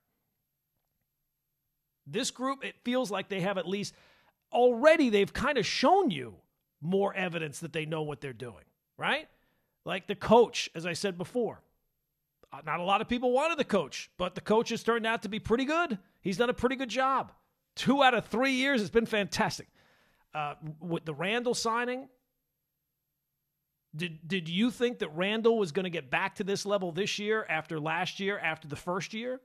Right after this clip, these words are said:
I didn't. I thought that that one year, two years ago, was a complete fluke. It was an amazing ride. You got to the playoffs. You got completely exposed. And, and we all said, "Well, you know what? We can't, he can't be the best player on a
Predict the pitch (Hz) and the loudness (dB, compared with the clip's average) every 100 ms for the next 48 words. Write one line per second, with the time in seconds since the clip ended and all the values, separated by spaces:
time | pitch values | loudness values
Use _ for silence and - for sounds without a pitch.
0 | - 135 202 190 202 - 151 185 180 160 | -8 -4 -2 -2 -6 -10 -6 -4 -4 -4
1 | 175 160 180 202 196 254 185 160 185 202 | -4 -4 -2 -2 -2 -2 -2 -4 -6 -4
2 | 294 214 147 143 175 - _ _ - 180 | -4 -6 -6 -6 -8 -10 _ _ -8 -6
3 | 160 151 - 240 233 214 233 220 160 151 | -6 -8 -2 -2 0 2 2 2 -8 -8
4 | 147 208 214 202 151 135 180 190 170 180 | -4 -2 -2 -2 -2 -2 -4 -4 -4 -6
5 | 208 190 165 147 175 156 151 165 - 208 | -8 -8 -6 -4 -4 -6 -10 -10 0 2
6 | 233 208 - - 143 151 202 214 208 - | 2 0 -2 -6 -6 -6 -4 -4 -4 -8
7 | _ _ - 180 196 208 220 - 240 165 | _ _ -8 -2 2 4 2 0 -2 -2
8 | 202 185 202 214 165 160 - 220 214 _ | -2 -2 -2 -2 -4 -6 -4 -2 -4 _
9 | - - 240 262 - 240 190 208 185 135 | -20 -2 0 0 -2 -2 -2 -6 -6 -4
10 | 190 - - 196 180 170 151 151 147 139 | -4 -6 0 0 2 0 -2 -4 -4 -6
11 | 135 135 | -8 -10